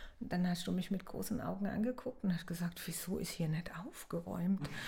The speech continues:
Und dann hab ich halt gesagt, „Ja, die Betten sind nicht gemacht und das Geschirr steht noch da.“ Also das Geschirr waren ja genau und zwei Teller und zwei Tassen und zwei Messer vom Frühstück.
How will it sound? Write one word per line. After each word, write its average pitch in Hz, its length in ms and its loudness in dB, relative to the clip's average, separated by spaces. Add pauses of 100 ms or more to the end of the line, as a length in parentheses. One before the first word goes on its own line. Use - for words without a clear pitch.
(340)
Und 254 220 12
dann 233 260 12
hab 233 120 12
ich 294 200 10
halt 254 200 12
gesagt, 233 280 10
„Ja, 208 80 8
die 190 140 2 (120)
Betten 294 400 10
sind 254 200 12
nicht 240 260 8
gemacht 208 460 10 (460)
und 226 160 10
das 208 180 8
Geschirr 262 500 8
steht 226 380 6
noch 214 140 8
da.“ 190 300 8
Also 170 200 2
das - 120 -4
Geschirr 226 440 4
waren 196 180 8
ja 180 120 6
genau 180 320 8
und 202 180 6 (180)
zwei 170 280 0
Teller 220 440 4
und 175 160 6
zwei 165 280 2
Tassen 190 560 4
und 185 120 4
zwei 175 220 4
Messer 175 340 6
vom 202 200 2
Frühstück. - 500 4